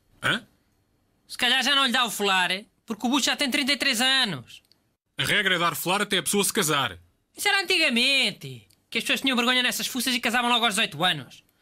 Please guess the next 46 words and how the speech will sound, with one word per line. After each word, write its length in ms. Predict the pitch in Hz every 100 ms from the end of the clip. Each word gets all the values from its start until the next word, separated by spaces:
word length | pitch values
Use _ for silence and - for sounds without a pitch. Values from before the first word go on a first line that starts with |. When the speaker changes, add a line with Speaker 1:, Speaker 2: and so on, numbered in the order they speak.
| _ _ -
Speaker 2:
Agora 200 | 202 277
é 40 |
tudo 140 | 277 302
a 40 |
casar 340 | 285 254 285
quase 220 | - 285 262
aos 80 |
quarenta, 420 | - 214 208 190 143
pa, 180 | 180
pa 120 | 180 180
ver 120 | 190
se 80 | 185
recebem 300 | - 208 202
o 40 |
maior 300 | 196 202 202
número 220 | 196 196
de 60 | 190
folares. 480 | 175 156 131 - - _ _ _ _ _ _ _ _
Speaker 1:
Bem, 300 | 185 185 101 110
nunca 240 | 135 147
pensei 260 | 160 165 185
nisso 220 | 190 196
nesses 200 | 208 -
termos, 360 | - 175 151 127
mas 240 | 147 147
Speaker 2:
Mas 100 | 269
olha 160 | 349 254
que 140 | 269
é, 340 | 294 277 156 -
faz 160 | 349 359
todo 140 | 294
o 40 |
sentido! 640 | 254 320 277 349 277 285 277 - _ _ -
Tem 100 | 359
algum 180 | 302
jeito 160 | 294 320
de 60 | 294
uma 60 |
pessoa 160 | 240 285
esperar 320 | - 277 247
pelos 160 | 254 -
quarenta 280 | 247 233
para 100 | 240
se 80 | 226
casar? 360 | - 160 165 202
De 160 | 131